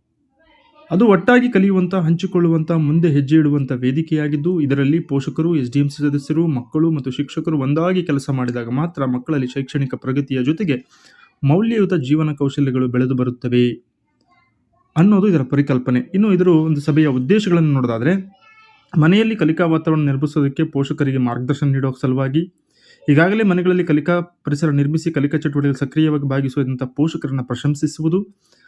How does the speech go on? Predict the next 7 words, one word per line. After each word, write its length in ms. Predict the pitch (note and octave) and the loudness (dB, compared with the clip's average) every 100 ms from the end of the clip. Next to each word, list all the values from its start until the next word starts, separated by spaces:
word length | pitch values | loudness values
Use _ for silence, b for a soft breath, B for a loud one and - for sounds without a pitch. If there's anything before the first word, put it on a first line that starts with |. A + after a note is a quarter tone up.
| b _ | b _
ಪರೀಕ್ಷೆಯ 360 | E3+ G#3 A#3+ G#3+ | 0 2 0 0
ಸಮಯದಲ್ಲಿ 460 | G3+ F#3+ F3 F#3 | 2 2 2 2
ಮನೆಯಲ್ಲಿನ 420 | E3+ D#3+ E3 D#3 | 2 2 2 2
ಕಲಿಕಾ 300 | D3 C#3+ C#3+ | 0 -2 0
ವಾತಾವರಣವನ್ನು 460 | D#3 D3 D3+ D3 D#3 | -2 0 0 0 -2
ಸಕಾರಾತ್ಮಕವಾಗಿ 760 | D3+ C3+ D3 D#3 D3+ C#3 C#3+ C3+ | -4 -4 -2 -2 -4 -2 -2 0
ಬೆಂಬಲಿಸಲು 600 | B2+ B2+ C#3+ C3 D3 | -2 0 0 0 -2